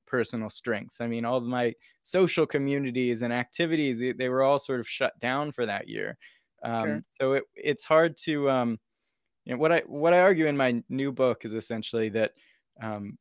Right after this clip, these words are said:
Speaker 1: you know, the, the well-being scale that goes down to depression and, and all the way up to what the ancient Greeks called eudaimonia, or this peak, you know, happiness, it's, it's basically moderated by your view of yourself and your own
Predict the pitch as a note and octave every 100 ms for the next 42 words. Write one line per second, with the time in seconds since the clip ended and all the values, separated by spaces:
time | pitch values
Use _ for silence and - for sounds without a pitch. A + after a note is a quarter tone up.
0 | - A2 A2 A2 A2+ A#2+ A#2+ C#3+ D#3+ D#3
1 | C#3 A#2+ - - A2+ A2 A2 A#2+ A#2 -
2 | A#2+ A#2+ - A2+ G#2+ - A#2 - A2+ G#2
3 | G#2 G#2+ A2 A2+ A2 G#2+ A2 - A2 A2
4 | G#2+ _ _ _ - A#2+ B2 A#2+ A2+ D3
5 | D3 - B2 A#2 B2 A#2+ A2+ A2 A#2 A#2
6 | G#2+ G#2 G2+ A2 - - B2 - - _
7 | _ _ _ G#2 G2+ A#2+ - G#2+ G2+ G2+
8 | - - _ _ - C3+ - _ - C#3
9 | - E3 E3+ E3+ D3+ B2 B2+ C3+ C3+ A#2+
10 | A2+ A2 A2+ A2 A2 G#2+ G#2+ A2 A#2 G#2+
11 | G2+ C#3 C#3+ B2 A2+ A2 - C3+ C#3+ -
12 | B2 A#2 A#2 A#2 A#2 A#2